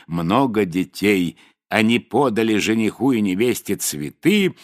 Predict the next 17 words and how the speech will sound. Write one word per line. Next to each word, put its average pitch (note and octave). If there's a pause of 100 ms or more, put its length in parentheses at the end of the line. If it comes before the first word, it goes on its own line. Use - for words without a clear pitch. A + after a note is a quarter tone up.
(120)
и C#3
склонили D3
перед D3
ними C3 (260)
пёстрые B2
знамёна. E2+ (840)
Кирхи G3
их E3 (220)
обвенчали, D#2+ (540)
а A2
потом C#3+
была G#2+ (400)
весёлая F#2+
свадьба, B2+ (880)
а E2+
коварную F2+
мать G2